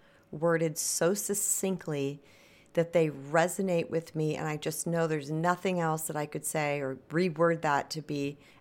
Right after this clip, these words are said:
as clear and truth-filled as that. So I want to talk to you guys today about what I view as sacred rebellion. So many of us find ourselves unconsciously being controlled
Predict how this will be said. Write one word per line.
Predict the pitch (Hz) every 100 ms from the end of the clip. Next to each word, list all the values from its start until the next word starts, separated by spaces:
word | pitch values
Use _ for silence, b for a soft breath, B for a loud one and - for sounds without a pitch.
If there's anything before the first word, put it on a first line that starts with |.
| _
as | 175 170 165 - _
clear | - - 170 180 185 175 147 - -
and | 156
truth-filled | 143 - 170 160 - 156 151
as | 147
that. | 160 147 - - B B B B
So | -
I | 214
want | 277
to | 339
talk | 196 175
to | 185
you |
guys | 170 160
today | - 160 156
about | 156 151
what | - - -
I | 165 202 220 226
view | 160 156 147 143 147 160 -
as | 160 151
sacred | 156 151 156 139
rebellion. | 143 135 143 143 139 - 107 - - _ _ _ _
So | - - 247
many | 220 208
of | 208
us | 170 156 165 - -
find | - - 180 196 208 175
ourselves | 165 160 - 160 151 151 156 - -
unconsciously | 165 160 - 226 240 233 190 - 156 147 147 151 B B B B B -
being | 151 180 185
controlled | 180 185 165 - 196 185 165 143 143